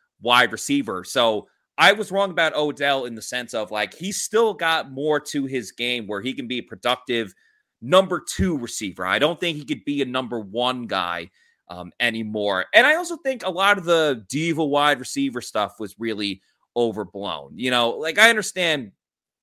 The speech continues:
he had some issues with quarterbacks and he wasn't happy that he wasn't getting the ball,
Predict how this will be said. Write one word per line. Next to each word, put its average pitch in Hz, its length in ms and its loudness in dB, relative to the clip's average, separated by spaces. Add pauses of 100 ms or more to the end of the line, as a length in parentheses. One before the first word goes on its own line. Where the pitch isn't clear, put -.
(440)
he 143 320 -8
had 180 200 6
some 147 140 -4
issues 139 400 -2
with 104 200 -10
quarterbacks 170 640 0
and 123 80 -10
he 120 40 -12
wasn't 131 220 -10
happy 135 220 -2
that 117 40 -4
he 117 60 -2
wasn't 120 280 -8
getting 82 180 -4
the 95 60 -16
ball, 131 440 -2